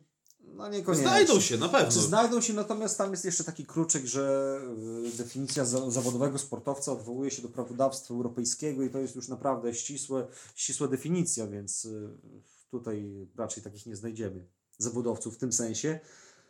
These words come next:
Speaker 1: Młodzieżowcy są, zawodnicy pobierający stypendia sportowe
Speaker 2: są.
Speaker 1: są, ale a jak nie ma, no to można zrobić,
Speaker 2: Zrobić, żeby byli.
Speaker 1: żeby byli, tak. No i każdy klub czwartej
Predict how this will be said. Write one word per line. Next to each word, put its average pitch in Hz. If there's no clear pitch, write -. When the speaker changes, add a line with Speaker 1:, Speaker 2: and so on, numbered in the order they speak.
Speaker 1:
Młodzieżowcy 175
są, 214
zawodnicy 165
pobierający 120
stypendia 104
sportowe 95
Speaker 2:
są. 160
Speaker 1:
są, 247
ale 170
a 147
jak 175
nie 113
ma, 151
no 104
to 123
można 123
zrobić, 139
Speaker 2:
Zrobić, 165
żeby 202
byli. 214
Speaker 1:
żeby 160
byli, 135
tak. 123
No 180
i 233
każdy 175
klub 147
czwartej 143